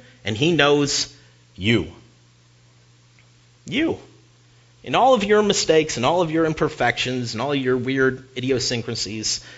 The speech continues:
it's you, right? He chose you. You know, God's not saying, you know, "Hey, hey, can you, like,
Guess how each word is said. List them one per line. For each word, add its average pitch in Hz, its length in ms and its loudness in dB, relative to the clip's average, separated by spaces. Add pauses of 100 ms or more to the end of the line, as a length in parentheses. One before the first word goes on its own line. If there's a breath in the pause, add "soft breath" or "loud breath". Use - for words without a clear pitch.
(120 loud breath)
it's 151 200 -4
you, 214 340 4 (100)
right? 143 140 0
He 147 80 2
chose 180 560 2 (460 loud breath)
you. 117 400 2 (640)
You 143 180 0
know, - 0 -
God's 175 320 2
not 180 140 4
saying, 147 400 0
you 147 100 0
know, 135 160 0
"Hey, 123 320 -4 (880)
hey, 127 380 -2 (120)
can 123 340 -14
you, 123 260 -6 (400)
like, 113 160 -8